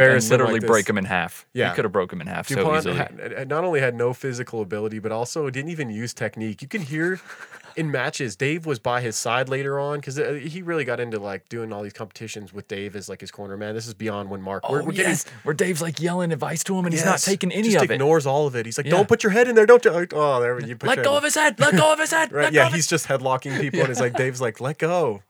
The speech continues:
Speaker 1: You won't let go. Don't do, don't, you're giving him your leg. Stop. And he
Speaker 2: Stop.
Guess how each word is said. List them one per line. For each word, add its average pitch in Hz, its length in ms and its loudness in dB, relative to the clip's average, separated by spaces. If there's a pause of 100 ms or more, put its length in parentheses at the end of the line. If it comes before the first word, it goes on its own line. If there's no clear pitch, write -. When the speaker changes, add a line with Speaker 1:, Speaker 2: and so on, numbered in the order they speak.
(720)
Speaker 1:
You 110 80 -10
won't 117 200 -2
let 120 160 -2
go. 110 420 -4 (1200)
Don't 165 200 -4
do, 180 100 -4
don't, 147 260 -2
you're 147 100 0
giving 226 280 2
him 214 80 2
your 196 100 4
leg. 196 320 6
Stop. 196 360 6
And 175 100 -8
he 135 60 -6
Speaker 2:
Stop. 262 220 8